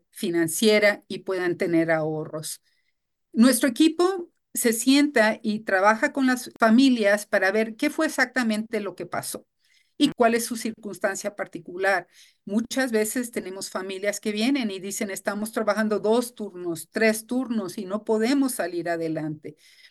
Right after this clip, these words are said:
Pues bueno, ya se ve cuál es el caso de cada familia. Si es que necesitan aprender nuevas destrezas para buscar otro tipo de empleo,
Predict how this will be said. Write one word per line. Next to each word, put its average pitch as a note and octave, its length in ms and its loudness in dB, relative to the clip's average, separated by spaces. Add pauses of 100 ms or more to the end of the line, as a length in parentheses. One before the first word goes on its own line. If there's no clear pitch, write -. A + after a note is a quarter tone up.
Pues G#3 160 -6
bueno, B3+ 240 2
ya A#3 220 0
se C#4 160 -4
ve B3 260 -2
cuál A3+ 200 -4
es A3+ 100 -10
el A3+ 140 -6
caso G#3+ 480 -2 (340)
de F#3+ 100 -4
cada G3 280 2
familia. F#3+ 720 -4 (340)
Si G#3+ 200 -2
es G3+ 160 0
que A#3+ 120 0
necesitan A3 640 -2
aprender F#3 480 -6
nuevas F#3 320 -6
destrezas A3 800 -2
para E3+ 180 -8
buscar E3+ 400 -6
otro E3+ 220 -8
tipo E3 320 -6
de D#3+ 80 -2
empleo, A3 580 4